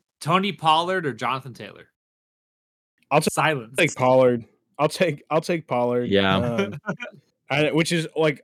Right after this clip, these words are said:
Speaker 2: I'll, I'll take Pollard for, like, now. I mean, I'm, I'm not gonna put him, you know, dynasty rankings are so hard because how often do you update them? Daily,
Speaker 3: Right.
Speaker 2: monthly, you know, season,
Speaker 1: Well, in
Speaker 2: uh,
Speaker 1: season, it's
Speaker 2: seasonally?
Speaker 1: weekly usually at this point. I
Speaker 3: Yeah.
Speaker 1: mean, like, honestly.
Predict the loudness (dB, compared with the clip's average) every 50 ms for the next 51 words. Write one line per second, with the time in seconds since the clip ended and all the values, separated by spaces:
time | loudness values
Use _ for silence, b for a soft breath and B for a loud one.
0 | _ -2 -2 0 0 -2 -2 -2 -6 -6 -6 -12 -6 -2 0 0 0 0 -2 -4
1 | -6 -10 _ _ _ _ _ _ _ _ _ _ -8 -4 -2 0 0 0 0 0
2 | 0 -2 -2 -6 -12 _ _ _ _ _ _ -8 -4 -2 -2 0 0 0 -2 -2
3 | -4 -4 -8 _ _ _ _ _ -8 -6 -4 -4 -4 -2 -2 -4 -2 -4 -4 -4
4 | -4 -4 -4 -4 -4 -4 -8 -8 -8 -4 -4 -2 0 0 -2 -2 -4 -6 -8 _
5 | _ _ _ _ -4 -4 -2 -2 -2 -4 -4 -4 -4 -2 0 0 -2 -2 -4 -4
6 | -4 -4 -4 -4 -4 -6 -6 -6 -8 -8 -4 -4 -2 -2 -2 -2 -2 -2 -2 -2
7 | -6 -10 -8 -8 -10 -10 -6 -4 -2 -2 -4 -4 -6 -10 -8 -6 -8 -6 -4 -4
8 | -6 -6 -6 -10 -10 -10 _ -14 -14 -14 -16 _ _ _ _ _ -4 -4 -2 -2
9 | -2 -2 -2 -2 -2 0 0 2 2 2 0 -2 -2 -2 -2 -2 -2 -4 -6 _
10 | _ _ _ _ _ _ _ -8 -6 -4 -2 -2 -4 -4 -6 -8 -8 -8 -6 -4
11 | -4 -4 -4 -4 -4 -2 -2 -4 -4 -4 -6 0 0 0 2 2 0 2 4 4
12 | 4 4 0 0 0 0 -2 -2 -4 -2 -2 -4 -6 -6 -10 -12 -10 -10 -10 -12
13 | -12 -14 -20 -20 -20 -20 -20 -20 -18 _ -14 -16 -16 _ _ 0 2 4 4 4
14 | 2 2 0 -2 -2 -4 -6 -8 -8 -8 _ _ _ -20